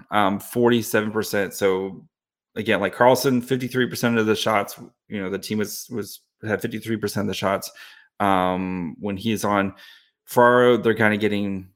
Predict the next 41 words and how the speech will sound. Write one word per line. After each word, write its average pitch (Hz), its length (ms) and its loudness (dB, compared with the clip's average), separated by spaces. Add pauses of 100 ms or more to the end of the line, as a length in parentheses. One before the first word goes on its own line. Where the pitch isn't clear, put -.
caved 104 260 -2
in 98 60 -8
a 98 40 -6
little 92 140 -4
bit 85 140 -6
here 95 100 -6
with 92 120 -8
the 98 60 -10
forty-seven 92 600 -4
percent, 90 480 -4
and 101 120 -4
he 95 80 -4
has 92 280 -4
one, 113 200 -6
expected - 420 -2
one 98 280 -4
goal 92 200 -6
for. 90 320 -8
So 95 340 -2 (2500)
again, 123 460 4
it's 123 220 0
just, 131 300 -2 (2000)
we, 139 200 4
we, 131 460 2
Mario 135 280 6
Ferraro 143 220 4
is 127 100 4
a 120 80 2
really 123 360 2
fun 120 320 2
person 113 500 0
and, 101 300 -6
you 98 60 -6
know, 95 120 -4
kinda 101 240 -2
guy 95 140 2
to 95 100 -2
root 98 200 -4
for. 131 320 2
It's 104 240 -4
just, 107 360 -6